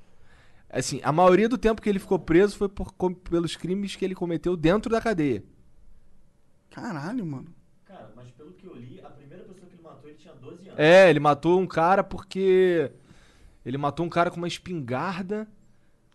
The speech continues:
Speaker 1: por causa de um, eu não lembro direito, mas era um motivo meio besta. Ele matou um cara com uma espingarda, moleque.
Speaker 2: Porque ele falou, "Vai se fuder, moleque."
Speaker 1: Não, foi um bagulho besta, não lembro, tinha alguma coisa a ver com o
Speaker 2: Isso
Speaker 1: pai
Speaker 2: é besta.
Speaker 1: dele também,
Speaker 2: Ah,
Speaker 1: não sei o
Speaker 2: entendi.
Speaker 1: quê.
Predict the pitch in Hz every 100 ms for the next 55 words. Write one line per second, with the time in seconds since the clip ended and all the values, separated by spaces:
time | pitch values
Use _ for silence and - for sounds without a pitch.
0 | _ _ _ _ - 160 170 180 175 180
1 | 202 202 208 185 196 190 196 196 208 208
2 | 196 220 240 180 156 175 170 - - _
3 | _ _ _ _ 120 139 143 160 165 -
4 | 147 156 160 - 156 139 131 139 135 127
5 | 123 139 160 120 98 - - _ _ -
6 | 196 196 202 196 180 160 208 233 233 269
7 | 269 247 - _ _ 185 226 262 - 233
8 | 226 262 262 170 165 - 175 185 165 180
9 | 190 196 196 180 180 175 247 277 233 196
10 | - 120 113 160 - 170 156 127